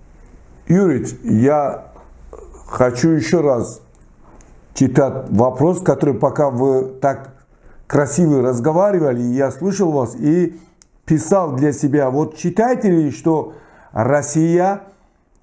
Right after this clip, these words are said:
постепенно теряет свои позиции в странах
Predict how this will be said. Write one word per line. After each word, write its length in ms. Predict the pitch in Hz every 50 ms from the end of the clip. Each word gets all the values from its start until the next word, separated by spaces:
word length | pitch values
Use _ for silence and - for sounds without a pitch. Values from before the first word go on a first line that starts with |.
| _ - - _ - - _ - -
постепенно 760 | - 143 143 139 - 160 160 - 160 190 202 202 196 185 170
теряет 580 | 180 - 170 156 151 165 175 175 170 170 170 -
свои 260 | 156 147 156 156 143
позиции 600 | - - 147 143 135 160 175 - - - 160 151
в 80 | 139 120
странах 540 | - - - 139 139 143 151 151 151 -